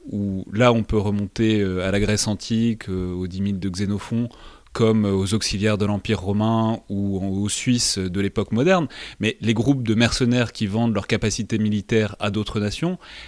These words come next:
ça a vraiment absolument toujours existé. Du coup,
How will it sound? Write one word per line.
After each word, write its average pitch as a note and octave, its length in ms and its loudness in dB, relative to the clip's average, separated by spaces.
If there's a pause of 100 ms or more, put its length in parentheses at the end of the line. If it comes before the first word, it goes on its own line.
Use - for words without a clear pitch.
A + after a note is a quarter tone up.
(120)
ça - 220 2
a A2 40 4
vraiment B2+ 460 2
absolument B2 520 4
toujours B2+ 320 2
existé. G#2+ 460 -2 (720)
Du C3+ 180 0
coup, B3 400 6